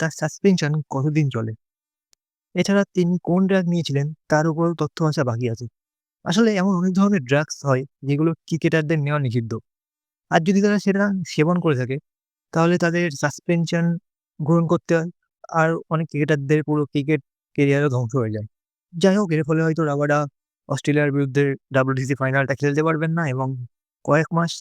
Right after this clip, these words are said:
তথা বছর ক্রিকেট থেকে দূরে। যাই হোক বন্ধুরা, আপনাদের এই কেসটার উপরে কী ধরনের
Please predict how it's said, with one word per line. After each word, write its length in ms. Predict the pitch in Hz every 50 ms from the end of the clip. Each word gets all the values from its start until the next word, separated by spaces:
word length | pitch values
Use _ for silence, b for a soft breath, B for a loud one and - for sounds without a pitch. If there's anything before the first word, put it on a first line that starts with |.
| -
তথা 200 | 131 135 127 127 127 127 127 127 123 135
বছর 240 | 147 - 165 160 156 151 - B B B _ _ _
ক্রিকেট 200 | 139 131 127 -
থেকে 120 | 151 139 127 113
দূরে। 160 | 117 117 113 - - - -
যাই 80 | 190 202
হোক 60 | 202 190 190
বন্ধুরা, 220 | 202 196 202 208 196 160
আপনাদের 360 | - 175 175 165 170 170 175 170 - - - - - - _ _ _ _ _ _ _ _ _ _ _ _ _ _
এই 140 | - 196 208 202 -
কেসটার 320 | 196 180 - - 185 180 185
উপরে 180 | 165 180 180 180 160 156 - _ _ _ _
কী 100 | - 185 160
ধরনের 300 | 165 165 165 160 165 160